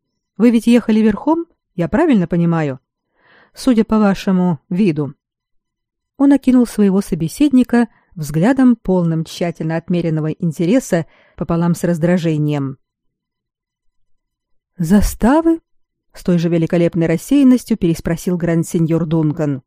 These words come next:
«А, да, там были на дороге после Керуа какие-то посты.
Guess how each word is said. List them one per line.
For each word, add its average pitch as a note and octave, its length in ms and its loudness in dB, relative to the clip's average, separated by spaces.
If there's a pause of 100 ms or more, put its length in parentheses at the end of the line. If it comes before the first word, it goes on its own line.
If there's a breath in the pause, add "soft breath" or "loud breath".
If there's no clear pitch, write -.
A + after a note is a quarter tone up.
(840)
«А, F3 560 2
да, B3 440 4 (420)
там C#4 280 4
были A#3 220 4
на A3+ 120 4
дороге G3+ 400 2
после F#3+ 320 -2
Керуа F#3 400 2
какие-то F3+ 500 -2
посты. E3+ 580 -2